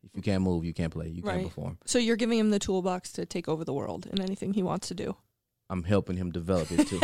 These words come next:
Speaker 1: <laughs> I'm helping him develop his toolbox. Um, and then when he, in the second phase would be to understand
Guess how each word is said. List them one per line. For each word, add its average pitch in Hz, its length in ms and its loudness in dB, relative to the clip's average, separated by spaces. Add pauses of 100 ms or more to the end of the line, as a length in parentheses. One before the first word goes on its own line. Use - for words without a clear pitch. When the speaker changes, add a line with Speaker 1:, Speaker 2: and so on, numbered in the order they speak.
(100)
Speaker 1:
<laughs> - 120 -2
I'm 143 200 8
helping 165 300 12
him 131 160 8
develop 127 380 6
his 110 100 0
toolbox. 92 560 0 (240)
Um, 117 260 10
and 113 160 6
then 117 180 8
when 113 80 4
he, 110 300 2
in 107 260 2
the 107 180 2
second 104 340 4
phase 98 320 4
would 92 80 2
be 98 200 4
to 92 440 -2 (360)
understand 92 760 0